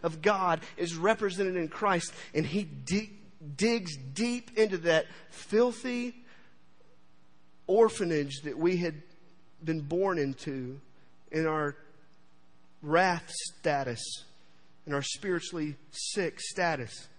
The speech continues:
We're dead in our sins. So Christ steps onto the scene and he takes the holy, just judge God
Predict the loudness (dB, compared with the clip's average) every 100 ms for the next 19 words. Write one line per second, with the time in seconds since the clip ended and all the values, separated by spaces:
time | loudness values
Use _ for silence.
0 | -20 -20 -20 -20 -6 -4 -2 2 4 2
1 | 0 -4 -4 -4 -6 -4 -4 -4 -8 -12
2 | -18 -20 -20 -20 -20 -20 -20 -20 -20 -20
3 | -20 -20 -20 -4 -4 -2 0 2 2 -2
4 | -4 -4 -4 -4 -4 -8 -4 -2 -2 -2
5 | -4 -4 -2 -2 -4 -8 -4 -4 -2 -4
6 | -6 -12 -4 -2 -2 -4 -12 -16 -20 -14
7 | -2 0 0 -4 -4 -2 0 -2